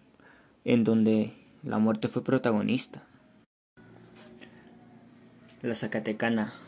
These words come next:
leyenda. Todo comenzó con la llegada de un matrimonio que provenía de Zacatecas. Había llegado a tierras queretanas para incursionar en el negocio de las minas.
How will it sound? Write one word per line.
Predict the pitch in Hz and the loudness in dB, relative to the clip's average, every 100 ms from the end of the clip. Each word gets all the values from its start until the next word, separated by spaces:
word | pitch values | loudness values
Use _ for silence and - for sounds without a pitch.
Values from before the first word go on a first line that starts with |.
| - | -4
leyenda. | 107 104 107 104 - - - - - - - - - - - | 0 4 4 4 -2 -10 -18 -20 -20 -20 -20 -20 -20 -20 0
Todo | 165 | 2
comenzó | 170 135 110 110 123 127 | 4 2 2 0 -2 0
con | 131 | 2
la | 110 | 2
llegada | 107 113 120 | 2 2 0
de | 117 | 0
un | 123 | 0
matrimonio | 127 120 104 107 110 110 | 0 0 2 2 2 0
que | |
provenía | 113 110 98 101 104 | -2 -2 0 0 0
de | 101 | -2
Zacatecas. | 104 104 - 101 - - - - - _ - | -4 -6 -6 -6 -6 -16 -20 -20 -20 _ -8
Había | 110 110 | -2 0
llegado | 117 113 123 | 0 0 -2
a | 120 | -2
tierras | 120 120 131 | -4 -4 -4
queretanas | - 107 101 110 117 117 - - - - - - | -2 -2 -2 -6 -8 -12 -20 -20 -20 -20 -20 2
para | 131 | 4
incursionar | 120 123 127 135 | 4 2 4 4
en | 160 | 4
el | 156 | 4
negocio | 110 104 110 131 | 4 4 2 2
de | 104 | 0
las | 101 104 | -2 -6
minas. | 98 98 - - | -8 -10 -14 -20